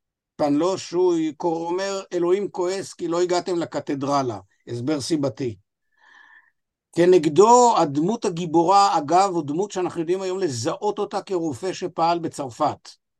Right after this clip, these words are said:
שוב, אני הקדשתי שנות חיים ועדיין מקדיש לחקר אלבר קאמו, ואני יודע היום לזהות את הרופא הזה. אמ, ה-, הרופא ריה.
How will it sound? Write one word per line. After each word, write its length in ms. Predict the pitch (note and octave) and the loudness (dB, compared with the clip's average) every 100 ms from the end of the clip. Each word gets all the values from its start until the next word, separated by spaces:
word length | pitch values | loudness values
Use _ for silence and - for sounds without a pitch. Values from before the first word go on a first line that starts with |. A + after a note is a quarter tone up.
| _ _ _ _ _ _ _ _ _ | _ _ _ _ _ _ _ _ _
שוב, 240 | - E3+ | -2 0
אני 120 | D3 | 0
הקדשתי 340 | C3+ C#3 B2 C3+ | 0 -2 -4 -6
שנות 260 | D#3 E3+ | -4 -4
חיים 320 | - D3 F3+ E3 | -2 0 0 0
ועדיין 360 | A#2+ D#3+ G3 | 0 0 2
מקדיש 360 | F3 D3+ C#3 C#3+ | -2 -2 -6 -6
לחקר 460 | B2 D#3 D3+ C#3+ | -10 -8 -6 -2
אלבר 240 | C#3 C3+ C3 | -2 -2 -2
קאמו, 420 | D3 E3+ A#3 G3+ | -2 -2 0 -2
ואני 200 | D3+ D3+ | 2 4
יודע 420 | D#3+ C#3+ C3+ A3 C#4 | 4 2 4 6 4
היום 320 | B3+ A#3 B3 | 2 -2 -4
לזהות 420 | G#3+ E3+ G3 - | -4 -2 -2 -4
את 120 | F#3 | -8
הרופא 320 | G3 F#3 F3 G#3+ | -6 -6 -6 -6
הזה. 360 | F3 A2+ F#2+ - _ _ _ _ _ _ _ _ _ _ _ - | -6 -6 -14 -20 _ _ _ _ _ _ _ _ _ _ _ -2
אמ, 340 | D3 D#3 D#3 E3+ _ _ _ _ _ _ _ _ _ _ _ | 4 6 6 2 _ _ _ _ _ _ _ _ _ _ _
ה-, 560 | C#3 F3 F3 F3 - - | 6 8 10 8 6 4
הרופא 340 | D#3+ E3 - | 6 4 4
ריה. 420 | G#3+ G3 F3+ D#3+ | 2 6 6 6